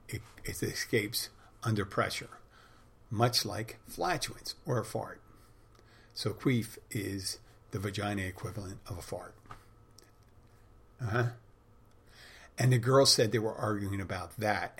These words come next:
how the guy is attracted to her queef. Now,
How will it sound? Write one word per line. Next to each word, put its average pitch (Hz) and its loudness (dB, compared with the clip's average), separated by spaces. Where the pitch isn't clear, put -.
how 101 2
the 98 -4
guy 117 0
is 101 -4
attracted 95 -6
to 92 -12
her 107 -8
queef. - -12
Now, 104 -2